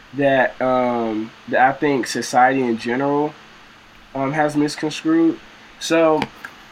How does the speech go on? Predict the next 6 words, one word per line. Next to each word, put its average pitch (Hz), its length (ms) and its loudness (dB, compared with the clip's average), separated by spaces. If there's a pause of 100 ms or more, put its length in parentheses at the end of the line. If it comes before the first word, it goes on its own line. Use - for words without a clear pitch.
(800)
it's 202 220 0
this 214 340 0 (2000)
automatic 151 840 4
connotation 135 1120 -2 (300)
or, 131 180 0
like, 123 380 2